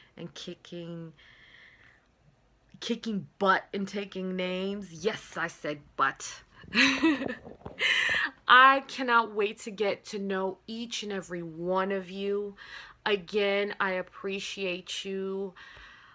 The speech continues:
I am beyond honored again and so appreciative and happy that you have allowed me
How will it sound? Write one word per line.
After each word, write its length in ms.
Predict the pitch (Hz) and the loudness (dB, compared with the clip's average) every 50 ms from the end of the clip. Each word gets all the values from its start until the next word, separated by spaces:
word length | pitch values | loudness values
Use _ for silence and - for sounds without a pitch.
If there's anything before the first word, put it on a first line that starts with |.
| _ _ - | _ _ 2
I 160 | - 185 185 | 4 4 6
am 160 | 185 185 185 | 4 2 0
beyond 460 | 165 180 175 170 165 160 170 170 180 - | -2 -4 -2 0 0 0 0 0 -2 -4
honored 480 | - 175 165 165 165 165 160 156 147 - - | -2 -2 -2 -2 -2 -2 -2 -4 -4 -6 -8
again 640 | - 151 143 143 170 156 151 151 151 151 165 165 - _ - _ _ - | -12 -10 -8 -8 -6 -6 -6 -8 -10 -12 -14 -18 -20 _ -20 _ _ -14
and 200 | - 196 190 190 | -8 -8 -8 -6
so 420 | - - - - - 202 185 185 185 | -8 -10 -12 -8 -4 -2 -2 -2 -2
appreciative 920 | - - 190 - - 190 180 - - - 190 180 - 175 175 165 165 160 - | -4 -6 -8 -8 -10 -10 -10 -10 -10 -12 -12 -10 -8 -6 -4 -4 -4 -6 -8
and 120 | - 175 165 | -12 -12 -10
happy 540 | 147 - 165 156 147 - - 156 143 151 | -8 -4 -2 -2 -2 -4 -6 -10 -10 -10
that 340 | 151 156 160 151 - - 156 | -8 -6 -6 -6 -8 -10 -14
you 180 | 156 165 170 170 | -14 -10 -10 -8
have 200 | 165 175 170 160 | -6 -6 -6 -4
allowed 440 | 160 160 160 160 160 160 170 160 165 | -4 -2 -2 0 0 0 -2 -4 -6
me 460 | 165 156 151 151 147 147 143 143 | -8 -10 -8 -8 -8 -10 -10 -12